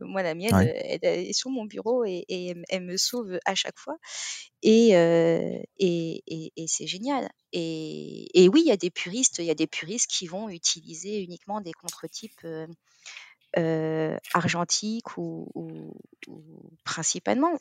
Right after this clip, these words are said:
Speaker 1: Mais, hem,
Speaker 2: Mmh.
Speaker 1: mais faut être honnête, hein, heu, quand tu fais un tirage, heu, même, heu,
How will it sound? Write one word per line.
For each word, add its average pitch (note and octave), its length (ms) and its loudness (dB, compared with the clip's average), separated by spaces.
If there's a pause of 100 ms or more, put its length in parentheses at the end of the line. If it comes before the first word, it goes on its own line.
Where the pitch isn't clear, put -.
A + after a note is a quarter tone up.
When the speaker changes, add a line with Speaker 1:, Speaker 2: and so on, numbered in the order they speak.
Speaker 1:
Mais, F#3+ 300 2
hem, E3 320 2
Speaker 2:
Mmh. G2 220 2 (800)
Speaker 1:
mais F3 180 0
faut D#3+ 220 0
être D#3+ 240 0
honnête, G#3+ 300 0
hein, F#3 340 -4 (180)
heu, - 20 -10 (100)
quand - 140 -4
tu - 160 -6
fais A#3 160 -4
un G3+ 120 0
tirage, G3 460 2
heu, E3 380 0
même, G3 280 -2
heu, E3 140 -4